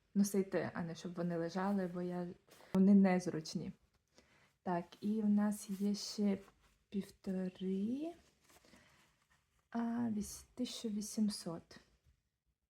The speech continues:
Так, десять відсотків це на карті в мене. А, далі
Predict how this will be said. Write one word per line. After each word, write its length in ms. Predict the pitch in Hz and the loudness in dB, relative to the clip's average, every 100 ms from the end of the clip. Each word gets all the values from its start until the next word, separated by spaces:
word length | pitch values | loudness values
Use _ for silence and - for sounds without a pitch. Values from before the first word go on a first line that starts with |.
| _ _ _ | _ _ _
Так, 260 | - 196 - _ _ _ _ _ | -4 -4 -4 _ _ _ _ _
десять 360 | 233 226 208 208 | 0 0 -2 -2
відсотків 640 | 202 214 202 - 196 196 | -2 -2 -4 -4 -6 -6
це 180 | - 202 | -2 0
на 220 | 185 185 - | 0 -2 -6
карті 420 | - 175 - - | -8 -8 -6 0
в 20 | |
мене. 500 | 247 247 254 262 277 277 - - - _ _ _ | 4 4 4 2 -2 -8 -18 -20 -20 _ _ _
А, 840 | 226 220 220 208 208 208 202 202 202 | -2 0 2 0 0 0 -2 -2 -2
далі 440 | 196 196 196 202 | -2 -2 -2 -2